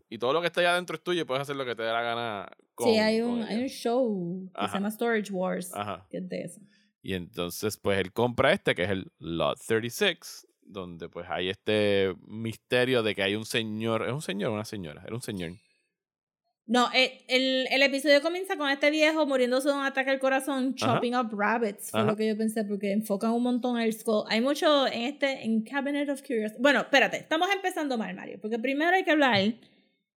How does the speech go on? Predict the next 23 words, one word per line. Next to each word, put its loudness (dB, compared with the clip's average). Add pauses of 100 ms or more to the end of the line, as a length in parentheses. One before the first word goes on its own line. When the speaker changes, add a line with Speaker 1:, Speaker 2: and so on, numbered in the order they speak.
(180)
Speaker 2:
de, 4
de 4 (120)
cute 6
as 2
a 4
teddy 2
bear, 4
Guillermo -2 (440)
Speaker 1:
Guillermo 8
del 6
Speaker 2:
del 2
Speaker 1:
Toro, 6 (160)
Speaker 2:
Toro, 8
Speaker 1:
a 4
la, 6
a 0
Speaker 2:
jugando 8
con 4
Speaker 1:
<laughs> 2
Speaker 2:
el 4
actual 4
cabinet. 2
Speaker 1:
Ajá. 2